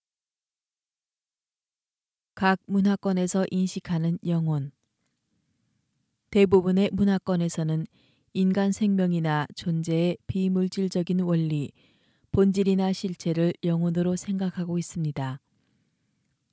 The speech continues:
그리고 모든 생물들이 영혼을 지니고 있다고 보는 문화권도 많습니다. 선사시대 사람들도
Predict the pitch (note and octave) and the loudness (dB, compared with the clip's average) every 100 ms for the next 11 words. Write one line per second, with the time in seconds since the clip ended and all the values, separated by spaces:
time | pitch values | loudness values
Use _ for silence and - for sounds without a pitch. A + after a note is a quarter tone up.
0 | _ _ _ _ _ _ _ - F3+ E3 | _ _ _ _ _ _ _ -4 -2 2
1 | F3 F3+ - - _ F#3 G3 G#3 G#3 A3+ | 2 2 -2 -18 _ 2 4 4 2 2
2 | G#3+ G3 E3+ D#3 D#3+ E3 - - _ F3 | 4 4 2 0 0 0 -6 -20 _ 4
3 | F3+ F#3+ F#3+ F#3 - F#3+ F#3+ G3 F#3 - | 6 6 4 2 0 2 4 4 4 2
4 | F#3 F3+ - E3 F3+ F3 F3+ F#3 F3+ E3+ | 0 0 -2 0 2 0 0 2 2 -2
5 | D#3 D3+ - E3 E3+ F3 E3 D#3 C3 C3 | 2 0 2 0 0 0 -2 -2 -6 -8
6 | - _ _ _ _ _ _ _ _ _ | -14 _ _ _ _ _ _ _ _ _
7 | _ _ _ _ _ _ _ _ _ _ | _ _ _ _ _ _ _ _ _ _
8 | - A3 G#3+ G#3+ G#3+ - G3 G3 G#3 F#3 | -4 2 4 4 0 0 0 0 0 0
9 | F#3 E3+ D#3 D#3+ D#3+ D#3+ | 0 0 -2 0 2 0